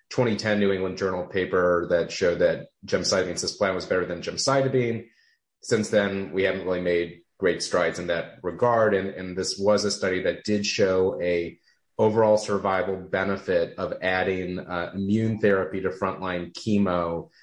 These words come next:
uh, for this, you know, patient population that notoriously is, is very hard to treat, refractory to chemotherapy. The results were not massive. So the, the median overall survival was twelve point eight versus eleven point five months.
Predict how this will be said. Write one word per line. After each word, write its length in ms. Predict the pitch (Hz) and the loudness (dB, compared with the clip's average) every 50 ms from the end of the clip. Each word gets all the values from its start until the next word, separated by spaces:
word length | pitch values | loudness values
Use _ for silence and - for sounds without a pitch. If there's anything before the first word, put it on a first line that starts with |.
| _ _ _ _ _ | _ _ _ _ _
uh, 220 | 101 95 90 90 87 | -2 0 0 0 0
for 180 | - - 95 | -2 -2 -2
this, 500 | 90 92 87 82 - - - - - - _ | 0 2 0 0 0 -4 -4 -6 -8 -10 _
you 140 | 95 85 80 | -8 -8 -6
know, 60 | - - - _ | -8 -8 -16 _
patient 300 | - 110 101 - 107 101 | 0 0 0 0 -2 -2
population 460 | - 95 87 - 98 92 87 - 104 92 | -2 -2 -2 -2 -2 -4 -4 -2 -2 -2
that 140 | 90 87 | -2 -2
notoriously 640 | 85 90 87 87 - - 95 92 90 - - 92 87 | 0 -2 -4 -4 -2 0 2 2 2 0 -2 -2 -2
is, 180 | 87 85 - 90 | -2 -4 -6 -10
is 160 | - - - | -12 -14 -6
very 240 | 87 92 92 90 85 | 0 2 2 2 2
hard 160 | 87 90 87 | 2 0 -2
to 80 | 87 82 | -2 -6
treat, 360 | - - - 151 147 143 - | -10 -6 0 2 2 2 2
refractory 480 | 104 101 - 104 98 90 90 - 95 87 | 2 0 2 2 2 2 0 -2 -4 -6
to 80 | 85 | -6
chemotherapy. 960 | 85 - 101 92 87 82 78 - 117 113 107 104 98 - 104 95 92 92 - - - _ _ _ _ _ _ _ _ _ _ - - | -6 -6 -6 -4 -4 -6 -2 2 4 6 6 6 4 4 0 -2 -2 -4 -6 -12 -18 _ _ _ _ _ _ _ _ _ _ -6 0
The 120 | - 120 117 | 2 4 4
results 460 | 120 123 117 120 143 135 135 135 - | 4 2 4 4 4 4 4 2 2
were 140 | 131 123 117 | 0 2 2
not 420 | 120 120 120 120 - - - - | 2 2 2 0 0 -4 -6 -6
massive. 640 | 120 127 143 151 160 165 156 156 - 104 104 107 107 | -2 0 2 2 2 2 0 0 0 0 0 0 -2
So 220 | - - 107 107 | 0 4 4 6
the, 280 | 107 104 101 101 98 - | 6 6 4 4 2 2
the 60 | 104 | -2
median 300 | 104 113 117 113 120 113 | -2 -2 0 0 2 2
overall 240 | 110 104 104 107 101 | 2 4 4 4 2
survival 400 | 98 - 113 101 101 98 98 95 | 2 0 0 0 2 2 2 2
was 240 | 95 95 92 90 - | 2 0 0 -2 -6
twelve 360 | - - 117 104 101 101 - | -4 0 2 2 2 2 0
point 180 | - 101 95 95 | -4 -4 -2 0
eight 180 | 95 92 92 - | -2 -2 -2 -2
versus 280 | 95 92 87 - 87 | -4 -4 -4 -2 -4
eleven 320 | 92 87 92 90 90 92 90 | -2 0 0 0 0 -2 -4
point 260 | - 98 92 90 - | -4 -4 -4 -2 -2
five 240 | - 90 87 87 92 | 0 0 0 0 -2
months. 680 | 90 98 110 104 95 87 90 87 - - - - - | -2 -2 0 0 0 -2 -4 -6 -8 -8 -10 -12 -20